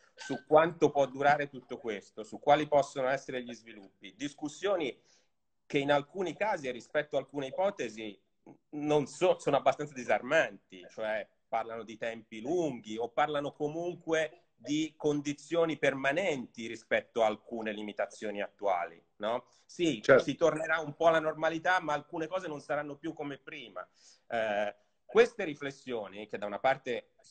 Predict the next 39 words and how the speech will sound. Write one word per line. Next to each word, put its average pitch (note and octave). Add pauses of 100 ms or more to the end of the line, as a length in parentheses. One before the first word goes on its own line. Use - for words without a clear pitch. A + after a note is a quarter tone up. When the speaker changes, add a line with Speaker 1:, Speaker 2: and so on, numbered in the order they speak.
(100)
Speaker 1:
sono A2+
interessanti A#2
e B2+
importanti B2+
per G#2+
smettere A2
di G#2
vivere G#2+
dall'oggi G#2+
al G#2
domani, G2+
perché G#2+
dall'oggi A2+
al A2
domani, B2
eccetera, C3+
puoi A#2+
andare A#2
avanti A#2+
per A2+
un A2
po', C#3+
dopo, A#2
appunto, A2
cominci G#2+
a G#2
far G#2+
fatica. G#2+ (480)
Al D3
tempo E3+
stesso E3+
sono B2+
delle A#2+
riflessioni D3 (160)
che A#2
rischiano A#2
di A2
essere, G#2+
diciamo, G2